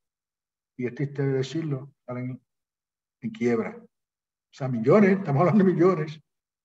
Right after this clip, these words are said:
Por otro lado, tenemos los que ganan poco dinero. Vaya creando el hábito. Posiblemente usted diga, "Mire, yo me gano apenas una cantidad ínfima", pero va desarrollando el hábito. Porque aquí todo es desarrollar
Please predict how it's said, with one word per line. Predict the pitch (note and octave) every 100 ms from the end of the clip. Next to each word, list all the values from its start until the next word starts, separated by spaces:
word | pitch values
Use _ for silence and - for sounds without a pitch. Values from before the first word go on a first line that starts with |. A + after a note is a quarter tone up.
| _
Por | F3+
otro | F#3 A3
lado, | A#3 A3+
tenemos | G3 G3 G#3+
los | G3+
que | G3+
ganan | F3 F#3 G3
poco | G3 F#3+ G3+
dinero. | G3 G#3+ G#3+ - - _ _ _ _ _ _
Vaya | A2 A2 A#2+
creando | A#2 B2 B2+ C3+
el | C#3
hábito. | D#3 F#3 F#3 - _ _ _ _ _ _ _ _
Posiblemente | C#3 C#3+ C#3+ D3 D#3+ D3 D#3
usted | - D3+ D#3
diga, | D3+ C#3
"Mire, | C3+ F3+ D3
yo | C3 C3+ C#3
me | D3
gano | C#3+ D3+
apenas | D3 C#3 D3 D3 - _ _ _ _ _
una | - C#3+
cantidad | C#3+ D3 D3+ D3 C#3
ínfima", | F3+ G#3 F3+ C3 - _ _ _ _
pero | B2+ A#2+
va | A2+ B2+
desarrollando | C#3 D3+ C#3+ C#3+ C#3 D3+ C#3+
el | A#2
hábito. | A2 A#2 A#2 - - _ _ _ _ _ _ _
Porque | C3+ A2
aquí | B2 - D#3 D#3+
todo | D#3+ D3+ D3+
es | D#3+ -
desarrollar | - - C3 B2 A2+ C3 C#3+